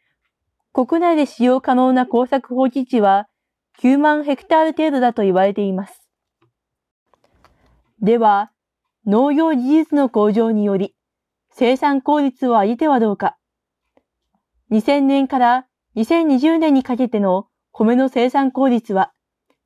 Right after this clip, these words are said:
年平均で零点一八四パーセント増加していますが、これでは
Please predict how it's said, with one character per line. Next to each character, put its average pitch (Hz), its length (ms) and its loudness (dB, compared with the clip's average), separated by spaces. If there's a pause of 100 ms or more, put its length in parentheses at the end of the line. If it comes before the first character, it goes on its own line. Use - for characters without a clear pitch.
(180)
年 262 300 0
平 220 240 -4
均 226 280 -2
で 208 260 -2 (400)
零 277 240 2
点 277 300 -2
一 208 200 -4
八 285 260 -2
四 302 220 0
パ 311 180 0
ー 302 60 -8
セ 311 120 -6
ン 294 60 -6
ト 269 120 -4
増 214 180 0
加 254 160 -2
し - 60 -20
て 254 100 -2
い 240 80 2
ま 247 120 -2
す 226 120 -6
が、 196 200 -2 (880)
こ 240 120 -2
れ 254 140 2
で 277 140 0
は 214 300 0